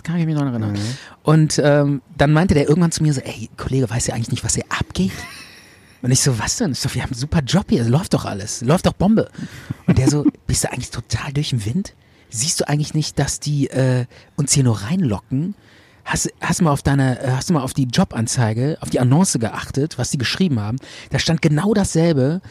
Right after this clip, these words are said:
Speaker 1: äh, sch-, diese speziellen Details drin, wie bei mir. Und die versuchen einen ganz bestimmten Typen, so, so, die haben so ein Beuteschema, versuchen ganz bestimmte Typen in die Kanzlei zu locken.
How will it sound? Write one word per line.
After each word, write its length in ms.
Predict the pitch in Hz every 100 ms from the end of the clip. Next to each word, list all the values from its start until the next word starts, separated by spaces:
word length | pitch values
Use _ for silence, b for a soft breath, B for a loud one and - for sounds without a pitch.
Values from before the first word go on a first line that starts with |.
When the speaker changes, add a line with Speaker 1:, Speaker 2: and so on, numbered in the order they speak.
| B B B - -
Speaker 1:
äh, 280 | 147 143
sch-, 180 | 135 - -
diese 260 | 135 139 139
speziellen 600 | - - - - 170 165
Details 440 | - - 185 -
drin, 360 | 123 131 151 175 110 B B
wie 160 | 131 139
bei 160 | 147
mir. 460 | 143 170 170 139 180 B B
Und 160 | 147 147
die 40 |
versuchen 380 | 170 151 208 202
einen 120 | 151
ganz 200 | 156 214
bestimmten 420 | - 185 190 - -
Typen, 380 | - 196 143
so, 160 | 123 135
so, 100 | 135
die 140 | 147 131
haben 80 | 160
so 80 |
ein 80 | 143
Beuteschema, 540 | 170 185 147 - 123 123
versuchen 360 | 143 156 165
ganz 160 | - 170
bestimmte 300 | - 170 -
Typen 220 | - 170
in 60 | 147
die 60 |
Kanzlei 340 | 135 131 131 120
zu 120 | 104
locken. 320 | 95 - 90